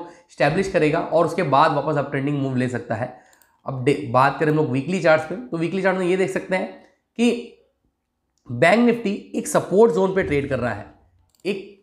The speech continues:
सपोर्ट ज़ोन पे ट्रेड कर रहा है और यहाँ पे एक छोटे टाइम फ्रेम पे हमको डाइवर्जन भी देखने मिल सकते हैं। तो हम लोग ने हमेशा स्ट्रेटजी जिस तरीके से हम लोग डिस्कस करते हैं, हमने वहाँ पे हमेशा कोशिश की है आरएसआई प्राइस,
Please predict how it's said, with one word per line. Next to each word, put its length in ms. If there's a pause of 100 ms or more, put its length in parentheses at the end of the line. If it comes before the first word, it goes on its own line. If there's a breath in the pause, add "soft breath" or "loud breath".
(160)
सपोर्ट 400
ज़ोन 180
पे 80
ट्रेड 260
कर 100
रहा 120
है 240 (320 loud breath)
और 140
यहाँ 360
पे 160 (420)
एक 160
छोटे 220
टाइम 200
फ्रेम 260
पे 100 (300)
हमको 220
डाइवर्जन 580
भी 100
देखने 280
मिल 180
सकते 260
हैं। 120
तो 800
हम 100
लोग 160
ने 60
हमेशा 440
स्ट्रेटजी 520 (360 loud breath)
जिस 140
तरीके 220
से 60
हम 60
लोग 120
डिस्कस 320
करते 180
हैं, 60
हमने 160
वहाँ 160
पे 100
हमेशा 240
कोशिश 320
की 140
है 140 (360 loud breath)
आरएसआई 440
प्राइस, 280